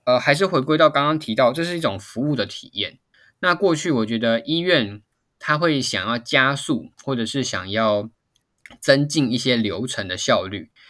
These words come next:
那当然，我想大家如果去过一些大型医院，就会发现医院的，呃，各种专业人员，他们其实是非常忙碌的。所以，呃，也提到像我们第一集应该也有提到说，数位转型就是需要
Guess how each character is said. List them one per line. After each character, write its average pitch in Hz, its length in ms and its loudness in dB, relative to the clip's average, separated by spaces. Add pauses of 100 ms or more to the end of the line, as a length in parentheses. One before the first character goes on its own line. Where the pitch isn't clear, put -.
(240)
那 160 160 2 (140)
当 147 160 4
然， 123 160 4
我 123 40 0
想 113 160 -2
大 131 140 4
家 127 260 4
如 127 120 0
果 110 140 0
去 123 180 -4
过 110 420 -2
一 117 60 -8
些 113 180 -4
大 127 180 4
型 107 160 -10
医 104 120 -8
院， 110 240 -2
就 117 120 -6
会 120 60 -2
发 110 240 -4
现 107 220 -8 (280)
医 160 100 -2
院 156 280 2
的， 104 360 2
呃， 95 260 -6
各 160 160 2
种 104 480 -4
专 139 160 2
业 139 100 4
人 101 180 0
员， 98 340 -8 (200)
他 147 100 0
们 131 140 2
其 110 180 -4
实 110 60 -4
是 127 100 -4
非 131 120 0
常 117 160 -2
忙 95 260 -4
碌 107 160 -8
的。 - 120 -20 (100)
所 - 180 0
以， 131 220 0 (420)
呃， 98 480 -2 (560)
也 117 160 -2
提 123 180 -6
到 151 120 6
像 151 180 2
我 113 60 0
们 104 260 -4
第 139 140 0
一 156 40 0
集 127 140 -4
应 120 60 2
该 139 120 4
也 123 60 0
有 117 80 0
提 107 140 -6
到 110 60 0
说， 131 120 -4
数 185 160 -4
位 170 140 4
转 98 260 -6
型 98 380 -14 (160)
就 151 140 -6
是 139 120 -2
需 127 240 -4
要 127 320 2